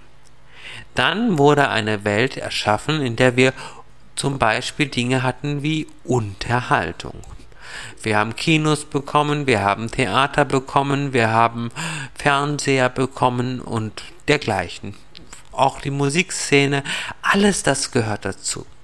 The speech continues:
Wobei Musik etwas Wunderbares, Inspirierendes sein kann, wenn wir positive und schöne Musik haben.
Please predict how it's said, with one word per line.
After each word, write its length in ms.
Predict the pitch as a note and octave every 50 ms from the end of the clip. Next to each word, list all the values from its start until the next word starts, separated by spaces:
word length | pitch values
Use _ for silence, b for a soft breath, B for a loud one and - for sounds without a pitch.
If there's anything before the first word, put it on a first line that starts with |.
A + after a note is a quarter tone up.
| - - - - B B B B B C3+ B
Wobei 240 | - C3 B2 C#3+ C#3
Musik 440 | C#3+ D3 D3+ C#3+ C3 D3+ F3+ F3 -
etwas 380 | D3 C3+ A#2+ C3+ C3 A#2+ A2+ A2
Wunderbares, 800 | C#3 F#3 F#3+ F#3+ D3 A2 G#2+ G#2+ G#2+ A2 A2 G#2+ A2 A2 -
Inspirierendes 1080 | - A#2+ A#2+ A2+ - - - A#2 A2+ A2+ - C3+ C3+ B2+ B2+ A2 G#2+ A2 G#2+ G#2+ - -
sein 280 | - A2+ A2 A2+ A2+ A#2
kann, 260 | - C3 B2+ C3 C3
wenn 120 | B2 B2
wir 80 | B2 B2
positive 760 | A#2 - - C3 B2+ B2+ B2+ C3+ C3 - - C3 B2 - B2+
und 160 | A#2+ A#2 A#2
schöne 240 | - B2+ A#2+ A#2+ A#2+
Musik 680 | A#2+ A#2+ A#2+ A#2 A2 - - C3 C3 C3 - - -
haben. 300 | - F#2 F#2 - - E2